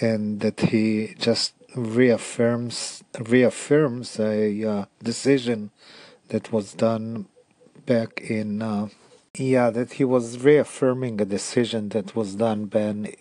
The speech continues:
back in ninety-five, nineteen ninety-five, um, to recognize Jerusalem as, um, the capital of Israel and to move the embassy.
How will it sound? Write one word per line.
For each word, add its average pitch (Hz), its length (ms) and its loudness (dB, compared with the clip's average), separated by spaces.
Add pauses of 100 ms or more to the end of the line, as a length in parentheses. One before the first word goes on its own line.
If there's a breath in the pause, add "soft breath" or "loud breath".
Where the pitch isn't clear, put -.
(200)
back 113 300 2
in 104 400 -6
ninety-five, 110 960 -2 (680 soft breath)
nineteen 113 460 -2
ninety-five, 101 800 -4
um, 107 360 -4 (1040 loud breath)
to - 100 0
recognize 113 920 0 (580 loud breath)
Jerusalem 123 800 0
as, 117 380 -2
um, 113 460 2 (380 soft breath)
the 110 120 -8
capital 117 460 0
of 113 180 -4
Israel 127 500 0
and 117 240 -2
to - 140 -8
move 113 400 -2
the 107 120 2
embassy. 139 540 -2